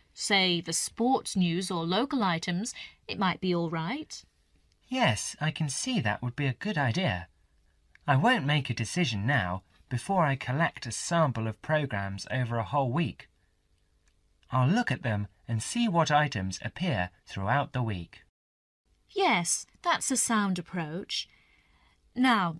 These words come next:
Speaker 1: we're getting close to the deadline. Can you finish it in time?
Speaker 2: Yes, I think so. I've completed the reading and I know what my basic approach is,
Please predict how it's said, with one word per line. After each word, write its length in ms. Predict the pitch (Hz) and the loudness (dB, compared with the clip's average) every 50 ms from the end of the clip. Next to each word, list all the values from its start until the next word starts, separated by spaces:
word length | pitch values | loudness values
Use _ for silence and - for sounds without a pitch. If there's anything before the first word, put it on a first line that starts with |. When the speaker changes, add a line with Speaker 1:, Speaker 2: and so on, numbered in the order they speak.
| _ _ - | _ _ -4
Speaker 1:
we're 120 | - 226 | -2 -2
getting 400 | 220 - 285 311 311 - 349 349 | 0 2 0 0 0 -2 -4 -4
close 380 | 330 - 311 330 302 277 - - | -4 0 2 4 4 4 2 0
to 100 | - - | 0 0
the 100 | 196 214 | -2 -2
deadline. 760 | 190 - 240 240 247 - 233 214 196 185 180 170 165 165 165 170 _ _ _ _ _ _ _ _ - - | 0 0 2 2 2 2 2 0 2 2 0 0 0 -2 -2 -4 _ _ _ _ _ _ _ _ -10 -2
Can 160 | - 277 285 | 0 2 2
you 100 | 302 302 | 2 0
finish 380 | - - 311 302 294 294 - | 0 0 0 2 2 2 2
it 140 | 294 285 - | 2 2 0
in 120 | 294 285 269 | 0 0 0
time? 580 | - - 285 277 262 233 190 170 156 156 135 _ _ _ _ _ _ _ _ _ - | 0 0 0 2 2 2 2 0 -2 -2 -6 _ _ _ _ _ _ _ _ _ -4
Speaker 2:
Yes, 260 | 175 208 233 185 - | 0 2 2 2 4
I 100 | 120 104 | 2 0
think 280 | 104 - 185 196 185 - | 0 0 -2 -2 -2 -2
so. 340 | - - 95 95 98 120 127 _ _ _ _ _ _ - | -4 -4 -4 -2 -2 -4 -6 _ _ _ _ _ _ -2
I've 180 | 123 127 - | -2 -2 0
completed 580 | - 139 135 127 - 202 240 240 - - 113 - | 0 0 0 2 2 0 -2 -2 -2 -4 -4 -4
the 100 | 110 101 | -2 -2
reading 460 | 110 160 185 151 110 92 92 95 95 _ _ _ - | 0 0 0 0 0 -2 -2 -4 -6 _ _ _ -6
and 120 | 120 117 | -2 0
I 100 | 120 123 | 2 2
know 320 | 127 135 170 196 196 139 104 | 4 4 4 4 4 4 2
what 200 | 98 104 - - | 2 0 -2 -2
my 140 | 117 113 110 - - | -2 -4 -2 -2 0
basic 380 | 151 170 175 - - 123 - | 0 2 2 0 -2 -6 -6
approach 460 | 113 104 - - 165 180 143 - - | -6 -6 -2 -2 -2 -2 -2 -4 -6
is, 300 | 95 90 90 104 - - | -8 -6 -6 -6 -8 -10